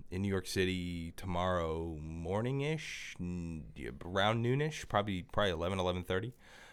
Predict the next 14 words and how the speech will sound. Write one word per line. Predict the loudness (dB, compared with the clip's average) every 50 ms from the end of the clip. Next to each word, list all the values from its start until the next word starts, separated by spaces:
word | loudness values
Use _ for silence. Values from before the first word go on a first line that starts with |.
| -20 -2 4
Um, | 6 6 6 6 4 2 0
so | 4 6 8
I | 10 10 8
will | 8 6
be | 4 4
enjoying | 4 2 4 4 4 4 4 4
the | 2 0
Sunday | 2 2 4 4 4 0
slate | 0 2 2 2 2 2
of | 0
football | -2 -2 0 2 2 2 4 4
up | 2 2 2 0 -8 -8
in, | -4 -4 -2 -2 -2 -2 -4 -4 -4
uh, | -4 -4 -4 -4 -6